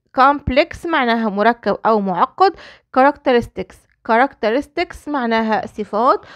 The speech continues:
hydrosphere، hydrosphere غلاف مائي. geosphere، geosphere الغلاف الأرضي. interact، interact يتفاعل. aquatic ecosystem،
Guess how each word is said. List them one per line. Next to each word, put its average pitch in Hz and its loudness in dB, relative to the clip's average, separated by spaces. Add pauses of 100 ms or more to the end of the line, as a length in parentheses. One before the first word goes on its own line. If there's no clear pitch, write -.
(240)
hydrosphere، 277 0 (400)
hydrosphere 262 0
غلاف 214 -2
مائي. 208 -2 (360)
geosphere، 226 2 (480)
geosphere 247 2 (300)
الغلاف 220 0
الأرضي. 247 0 (280)
interact، 294 0 (420)
interact 285 0
يتفاعل. 226 0 (380)
aquatic 311 0 (220)
ecosystem، 247 -6